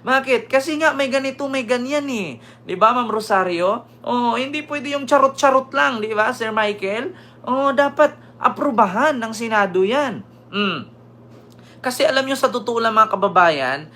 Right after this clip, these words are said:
unang magbibinipisyo dyan, mga kababayan,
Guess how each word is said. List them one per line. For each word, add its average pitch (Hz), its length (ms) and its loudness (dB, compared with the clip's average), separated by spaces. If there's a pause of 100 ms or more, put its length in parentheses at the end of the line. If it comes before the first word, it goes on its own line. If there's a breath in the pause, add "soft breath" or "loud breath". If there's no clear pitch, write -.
(220 loud breath)
unang 311 480 2
magbibinipisyo 202 1040 -2
dyan, 120 400 -2 (320 loud breath)
mga 208 240 0
kababayan, 160 880 2